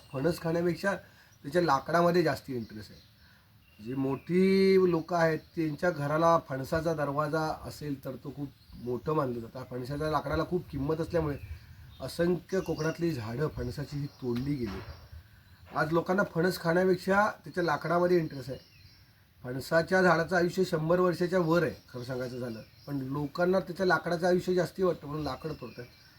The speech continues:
तर मी लोकांना सांगेन की जास्तीत जास्त फणस लावा. आज आमच्या आईने एवढी फणसाची झाडं आजूबाजूला लावली आहेत. म्हणजे आत्ता आमच्याकडे तीन ते चार कापं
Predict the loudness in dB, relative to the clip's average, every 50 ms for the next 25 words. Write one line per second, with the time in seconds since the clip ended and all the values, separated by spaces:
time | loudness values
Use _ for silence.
0 | -20 -20 -20 _ _ -10 -4 -2 0 2 2 2 2 2 2 2 2 2 2 0
1 | 0 0 -2 -2 -4 -6 -4 -6 -8 -8 -6 -8 -6 -4 -2 -2 -4 -2 -2 -4
2 | -4 -4 -4 -4 -6 -6 -6 -6 -6 -6 -6 -6 -8 -10 -14 _ _ _ -8 -6
3 | -6 -4 -4 -2 -2 -2 0 -2 -2 -4 -4 -4 -4 -2 -2 0 -2 -2 -2 -2
4 | -2 -2 -2 -2 -4 -4 -4 -6 -6 -6 -6 -6 -4 -4 -4 -2 -2 -2 -4 -4
5 | -8 -14 -12 -10 -8 -8 -6 -6 -6 -4 -4 -4 -4 -4 -8 -12 -20 _ _ _
6 | _ -20 -20 -18 -10 -6 -4 -4 -2 -2 -2 -4 -4 -6 -8 -6 -4 -2 0 0
7 | 0 0 -2 -6 -12 -20 -20 -20 -20 _ _ _ _ _ -12 -12 -12 -4 0 2
8 | 4 4 6 4 4 2 2 -4 _ _ -2 0 0 0 0 0 -2 -2 0 2
9 | 2 2 2 0 -2 -4 -4 -2 0 0